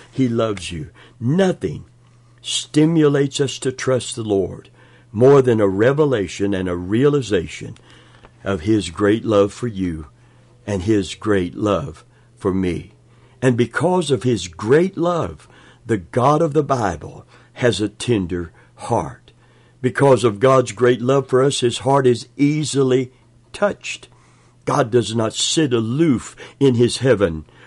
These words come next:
with little or no concern over his creation. He came down in the person of Jesus Christ to feel our human condition, to experience our troubles,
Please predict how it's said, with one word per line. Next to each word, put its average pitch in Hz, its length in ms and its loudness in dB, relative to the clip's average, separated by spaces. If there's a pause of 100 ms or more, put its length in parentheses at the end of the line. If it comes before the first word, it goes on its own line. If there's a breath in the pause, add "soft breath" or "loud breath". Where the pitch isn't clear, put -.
(120 loud breath)
with 120 180 4
little 117 540 4
or 120 140 2
no 120 220 4
concern 107 840 -2 (320 loud breath)
over 117 240 6
his 104 240 2
creation. 92 760 -2 (460 soft breath)
He 131 520 0 (260)
came 107 460 -2 (220 loud breath)
down 85 540 -2 (260 soft breath)
in 127 200 4
the 101 100 2
person 139 640 -2 (260 soft breath)
of 98 220 -4
Jesus 110 500 -4
Christ - 720 -8 (340 soft breath)
to 123 100 2
feel 156 640 0 (420 soft breath)
our 110 200 2
human 147 500 0
condition, 143 640 -4 (520 soft breath)
to 147 120 2
experience 101 1040 -4 (540 soft breath)
our 113 180 -2
troubles, 120 800 0